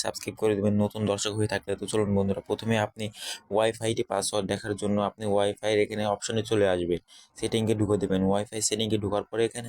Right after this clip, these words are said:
আপনাদের সামনে এরকম ইন্টারফেস হবে। আপনারা এই কর্নারে দেখেন তিনটা ইয়ে আছে, ওখানে আপনারা ক্লিক করে দিবেন। তো বন্ধুরা ওখানে ক্লিক করার পরে বন্ধুরা দেখুন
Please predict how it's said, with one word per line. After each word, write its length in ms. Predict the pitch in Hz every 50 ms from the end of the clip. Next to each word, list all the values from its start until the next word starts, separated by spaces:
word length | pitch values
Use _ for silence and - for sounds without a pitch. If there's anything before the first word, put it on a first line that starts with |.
| 113 110
আপনাদের 280 | - - 110 110 110 110 117
সামনে 180 | 110 117 117 107
এরকম 240 | 107 104 - - 104 98 - _ - - - - - - - - 110
ইন্টারফেস 340 | 113 113 110 107 110 107 - 101
হবে। 160 | 98 95 101 98 98
আপনারা 220 | - - 113 110 113
এই 60 | 110 -
কর্নারে 340 | - 110 113 113 110 110 110 107 107
দেখেন 220 | 107 107 113 113 113 -
তিনটা 340 | - 110 110 110 101 107 104 98 - - _ _ _ 104
ইয়ে 120 | 107 104 98 101
আছে, 180 | 101 - - 117 110
ওখানে 200 | - 110 107 107 101
আপনারা 220 | 104 - 113 110 117 -
ক্লিক 200 | - 113 104 95 - -
করে 120 | 101 101 92
দিবেন। 220 | 98 95 98 92 92 _ _ _ - - - - _ _ _ _ _ _ _ _ _ _ _ _ - - - -
তো 60 | - 104 107
বন্ধুরা 240 | 113 113 117 120 120 117
ওখানে 200 | 110 - 123 123 117 -
ক্লিক 220 | - 110 110 107 - -
করার 200 | 110 110 110 107 -
পরে 140 | 113 117 117 107 101
বন্ধুরা 280 | 107 107 107 107 107 101 101
দেখুন 220 | 98 - 127 131